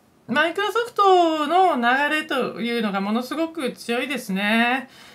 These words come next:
で、まあ、どんだけ頑張ったところで、今世代機はもうピーエスフォーにはかなわないので、えー、現状作った、えー、プラットフォ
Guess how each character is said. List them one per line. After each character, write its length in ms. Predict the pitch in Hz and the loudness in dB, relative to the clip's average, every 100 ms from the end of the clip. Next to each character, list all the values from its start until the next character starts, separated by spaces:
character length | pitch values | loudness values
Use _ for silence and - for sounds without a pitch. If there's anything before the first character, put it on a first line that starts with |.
| _ | _
で、 100 | - | -4
ま 280 | 302 392 320 | 4 6 6
あ、 20 | 214 | 2
ど 40 | |
ん 20 | |
だ 80 | 311 | 2
け 20 | |
頑 440 | 453 523 508 571 539 | 4 4 4 2 4
張 100 | 587 | 2
っ 40 | |
た 120 | - | 2
と 100 | 339 | 0
こ 80 | 302 | -2
ろ 60 | 302 | -4
で、 100 | 262 | -2
今 180 | 320 | -2
世 140 | 370 392 | -2 -2
代 160 | 453 | -2
機 100 | - 285 | 0 2
は 100 | 220 | 2
も 140 | 202 | 0
う 40 | |
ピ 80 | 190 | -2
ー 80 | 277 | -4
エ 40 | 320 | -4
ス 80 | |
フ 100 | - | -2
ォ 40 | 392 | -2
ー 20 | |
に 80 | 247 | 0
は 100 | 180 | -2
か 140 | 208 | 0
な 100 | 226 | 2
わ 80 | 320 | 2
な 100 | 349 | 0
い 60 | 180 | -4
の 140 | 175 | -4
で、 320 | 233 208 147 - - - | -2 -2 -4 -16 -20 -4
え 140 | 233 | -2
ー、 60 | 226 | 2
現 280 | 349 427 440 | 2 0 0
状 220 | 453 453 | 0 0
作 280 | - 494 494 | 0 0 0
っ 40 | - 494 466 | -2 0 2
た、 240 | - - - | 0 -4 -6
え 220 | 208 196 | -6 -6
ー、 20 | |
プ 100 | 196 | -2
ラ 120 | 226 | -2
ッ 40 | 214 | -2
ト 120 | 220 | -6
フ 80 | 196 | -4
ォ 240 | 185 277 | -4 -8